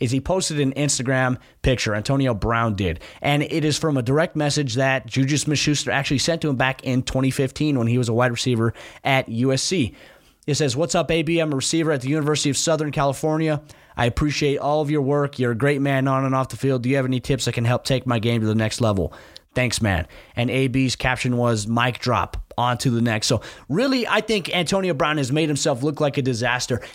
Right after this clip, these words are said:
And if I'm, look, I've talked with Jon Gruden. Here's my thing. Jon Gruden's a no-nonsense guy. I really believe the Oakland Raiders are going to run into a dilemma at some point this year where Antonio Brown becomes too big for that team,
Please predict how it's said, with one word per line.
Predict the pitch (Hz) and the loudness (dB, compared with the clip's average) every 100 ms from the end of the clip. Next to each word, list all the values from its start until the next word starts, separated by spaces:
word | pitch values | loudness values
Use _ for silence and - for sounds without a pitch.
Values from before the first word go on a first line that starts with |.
| - | -4
And | |
if | 160 | 0
I'm, | 190 240 170 - | 2 0 -2 -2
look, | 190 185 147 | 0 0 0
I've | 196 - | 0 0
talked | 190 165 - | -2 -2 -4
with | 135 | -2
Jon | 151 156 | 0 0
Gruden. | 123 143 147 151 - - - | 0 0 0 -4 -8 -20 -2
Here's | 262 220 | 0 2
my | 190 165 | 0 -2
thing. | - 151 110 | 0 -2 0
Jon | 117 269 262 | 0 0 0
Gruden's | 202 95 139 | 0 0 0
a | 131 | 0
no-nonsense | 131 147 147 135 135 143 139 151 127 | 2 2 2 2 2 0 -2 -2 -2
guy. | - 143 139 113 - - _ | -2 0 0 0 -6 -20 _
I | 151 214 | -2 0
really | 277 202 208 202 | 0 -2 -2 -2
believe | 156 147 151 135 | -2 0 0 0
the | 135 | 0
Oakland | 151 190 185 143 | 0 0 -2 0
Raiders | 143 135 | 0 0
are | 123 | 0
going | 131 131 | 0 0
to | - 120 | 0 0
run | 127 170 | 2 0
into | 175 202 | 0 -2
a | |
dilemma | 165 170 139 131 - | 0 0 2 0 0
at | 123 - | -2 -2
some | - 196 214 226 | -2 0 0 0
point | 220 220 214 | -2 -2 -2
this | 190 - | -2 0
year | 147 113 110 - - - | 0 2 0 -4 -18 -4
where | 135 139 | -2 0
Antonio | 143 135 180 202 196 | -2 -2 -2 0 -2
Brown | 127 143 143 139 - - | 0 0 0 -2 -8 -6
becomes | 143 139 139 120 | -4 -2 -2 -2
too | - 196 | -2 -2
big | 131 143 | 0 0
for | 135 143 | 0 0
that | 131 127 - | 0 -2 -2
team, | 131 120 | 0 0